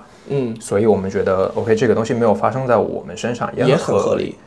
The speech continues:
Speaker 1: 嗯。
Speaker 2: 比方说，我们在街上看到如果有豪车开过，或者是我们看到有，对吧，闪闪发光的人群经过，有大明星出现的时候，我们可以很平和地去接受这样的事实。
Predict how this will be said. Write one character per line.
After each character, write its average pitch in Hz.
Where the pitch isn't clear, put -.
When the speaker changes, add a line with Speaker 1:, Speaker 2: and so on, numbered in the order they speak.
Speaker 1:
嗯。 113
Speaker 2:
比 107
方 98
说， 107
我 101
们 90
在 101
街 101
上 101
看 95
到 92
如 92
果 92
有 90
豪 -
车 110
开 104
过， 101
或 101
者 95
是 -
我 95
们 104
看 98
到 95
有， 101
对 98
吧， 90
闪 98
闪 101
发 98
光 101
的 104
人 95
群 98
经 104
过， 104
有 92
大 107
明 95
星 101
出 113
现 120
的 85
时 -
候， -
我 110
们 117
可 -
以 131
很 98
平 110
和 98
地 101
去 107
接 160
受 151
这 110
样 110
的 107
事 123
实。 -